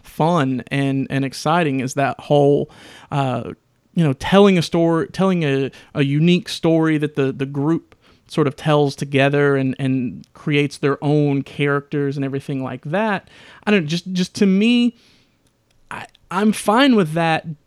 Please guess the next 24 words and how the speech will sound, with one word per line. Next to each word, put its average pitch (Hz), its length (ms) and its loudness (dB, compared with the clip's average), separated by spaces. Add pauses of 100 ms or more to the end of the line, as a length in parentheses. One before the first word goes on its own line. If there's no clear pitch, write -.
(280)
Just, - 500 -4 (540)
you 180 100 0
know, 156 260 -2
I 160 120 0
hope 156 260 0
that 151 140 -4
I 143 80 2
have 143 240 0
enough 139 600 -4
tools 165 680 -2 (400)
in 156 220 -2
this, 147 240 -4
uh, 139 160 0
T 160 220 -2
F 143 120 -4
A 180 120 0
box 139 440 -4
to, 135 460 -4 (580)
to 143 180 -6
play 165 640 0
a, 139 400 -2 (400)
you 160 100 -2
know, 131 180 0 (380)
uh, - 340 -16